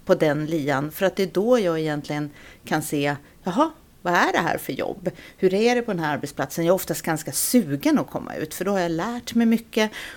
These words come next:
Och så tänker jag så här, hur ska jag få det här i en praktik?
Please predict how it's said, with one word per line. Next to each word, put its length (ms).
Och 140
så 80
tänker 300
jag 80
så 80
här, 80
hur 220
ska 180
jag 60
få 220
det 60
här 360
i 220
en 200
praktik? 800